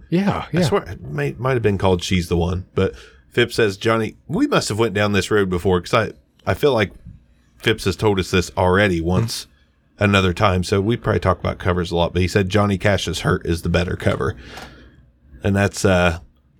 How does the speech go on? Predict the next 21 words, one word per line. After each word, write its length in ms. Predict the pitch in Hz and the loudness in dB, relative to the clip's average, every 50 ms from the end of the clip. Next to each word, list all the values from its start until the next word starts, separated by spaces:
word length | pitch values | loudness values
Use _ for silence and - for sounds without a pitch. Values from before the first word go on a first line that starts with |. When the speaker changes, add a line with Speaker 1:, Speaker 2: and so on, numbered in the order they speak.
| _ _ _ _ _ - | _ _ _ _ _ -4
Speaker 2:
that's 180 | 110 113 117 - | -2 -2 -2 -2
debatable, 600 | - 131 113 117 117 113 95 85 85 85 90 87 - - _ _ | -4 -2 0 2 2 2 2 2 2 0 0 -2 -6 -14 _ _
honestly. 580 | 95 98 87 80 82 80 - - 85 85 85 90 | -4 -4 -2 -2 -4 -4 -4 -4 -4 -4 -2 -2
I 100 | 92 98 95 | 0 0 2
think 400 | - 101 98 87 - - - - | 2 0 0 -2 -6 -14 -20 -10
it 180 | - 82 98 85 | -6 -6 -4 -4
may 180 | 90 92 95 92 | -2 -2 -2 -2
be. 160 | 87 98 95 | -2 -2 0
Speaker 1:
They're 100 | 92 110 | -2 -2
both 220 | 87 95 110 113 - | 0 0 -2 -2 -2
so 140 | - 117 101 | -2 -4 -2
good. 360 | 87 95 98 107 110 98 - - - | 0 0 0 2 0 0 -2 -2 0
Speaker 2:
They 140 | 92 90 | 0 2
are 100 | 90 92 | 2 2
both 360 | 90 87 95 95 87 87 - - | 2 4 2 2 2 0 -4 -8
really, 340 | - 87 95 95 95 92 90 | -4 0 2 2 2 2 2
really 220 | 92 95 90 90 | 2 0 0 0
good. 380 | 87 92 90 82 78 87 - - _ _ _ _ _ _ _ _ _ _ _ _ _ _ _ _ _ _ _ _ _ _ _ | 0 -2 -2 -2 -4 -6 -8 -14 _ _ _ _ _ _ _ _ _ _ _ _ _ _ _ _ _ _ _ _ _ _ _
Speaker 1:
And 160 | - 117 104 98 | -2 0 0 0
what 140 | 90 - | 0 -2
a 100 | - - | -2 -4